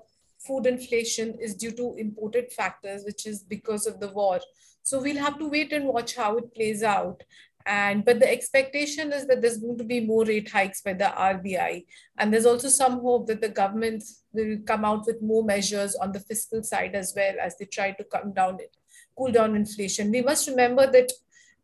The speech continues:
the inflation targeting by the M P C is at a band of up to four percent plus minus two percent. So the higher limit for the M P C's comfort zone is, ends up being six percent,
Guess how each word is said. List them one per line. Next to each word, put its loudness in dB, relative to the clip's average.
the 8
inflation -2
targeting 2
by 8
the 6
M -4
P -10
C -6
is -8
at -4
a 2
band 0
of -4
up -14
to -16
four -2
percent 0
plus 0
minus -2
two -12
percent. -4
So -12
the -4
higher 2
limit 0
for 2
the 0
M -2
P -8
C's -6
comfort -4
zone 0
is, -8
ends -2
up 0
being -8
six -10
percent, -8